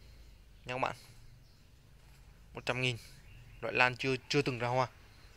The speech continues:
nay đã phải ra hoa ở tại nhà, tại nhà mình. Ừ.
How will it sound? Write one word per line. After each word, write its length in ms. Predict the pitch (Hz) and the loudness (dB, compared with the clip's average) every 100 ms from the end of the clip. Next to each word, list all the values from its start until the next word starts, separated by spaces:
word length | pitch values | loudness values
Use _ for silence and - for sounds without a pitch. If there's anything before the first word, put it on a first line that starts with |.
| - | -8
nay 200 | 123 131 | 6 8
đã 80 | - | 8
phải 160 | - 110 | 4 4
ra 100 | 123 | 4
hoa 220 | 127 127 | 4 0
ở 80 | - | 0
tại 120 | - 104 | -4 -2
nhà, 260 | 117 110 107 - - - - - - - | 0 -2 -4 -14 -20 -20 -20 -20 -20 -10
tại 100 | 110 | -6
nhà 100 | 113 | -4
mình. 160 | 113 101 - - - - - - - - - - - - - - - - - - - - - - - - - - | -4 -6 -12 -16 -16 -14 -14 -14 -14 -16 -16 -18 -16 -16 -16 -14 -12 -12 -12 -12 -12 -12 -14 -14 -14 -14 -14 -14
Ừ. 60 | - | -10